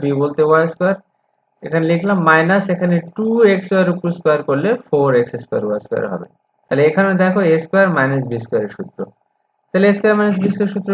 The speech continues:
কি? a plus b into a minus b। বসিয়ে নিলাম। এখন পরের লাইন শুধু সাজিয়ে নেওয়া হয়েছে, এক্স স্কয়ার, a plus টু এক্স ওয়াই মাইনাস ওয়াই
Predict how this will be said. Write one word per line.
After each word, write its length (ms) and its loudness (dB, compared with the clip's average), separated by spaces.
কি? 80 -6
a 20 4
plus 220 4
b 20 -2
into 200 0
a 20 4
minus 300 -6
b। 20 -20
বসিয়ে 320 4
নিলাম। 240 0
এখন 160 -4
পরের 240 2
লাইন 220 0
শুধু 240 -8
সাজিয়ে 340 -2
নেওয়া 180 -2
হয়েছে, 200 -4
এক্স 120 -10
স্কয়ার, 260 2
a 20 0
plus 280 4
টু 80 -8
এক্স 160 -10
ওয়াই 120 2
মাইনাস 380 0
ওয়াই 120 2